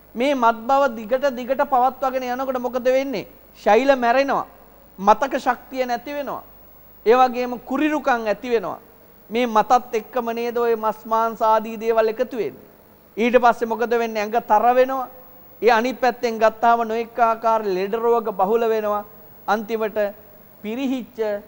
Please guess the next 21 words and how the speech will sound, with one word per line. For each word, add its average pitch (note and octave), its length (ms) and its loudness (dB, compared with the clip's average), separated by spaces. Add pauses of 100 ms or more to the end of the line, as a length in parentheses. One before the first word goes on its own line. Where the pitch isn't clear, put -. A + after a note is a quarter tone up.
(140)
ජාතියක G3+ 520 -4 (380)
තවත් G3 380 -2
එක F#3 180 -10
පුරුකක් G3 320 -6
හැටියට F#3 540 -6 (360)
ඉවර F#3+ 280 -2
වෙනවා. - 240 -6 (480)
ඒ G3+ 120 0
නිසා G#3+ 320 0 (400)
අපි F3+ 200 -2
ඉතාමත් B3 500 0
මොහොතින් G3 420 -8 (100)
මේ G3+ 140 -8
පංචශීලය G#3+ 760 -4 (160)
ආරක්ෂා G#3 560 0
කරගන්න G3 460 -6
කටයුතු F#3+ 420 -6
කරනවා F3+ 380 -2
නම් C3+ 160 -12 (880)
මේ A#3 140 2
පංචශීලයේම C4+ 920 -2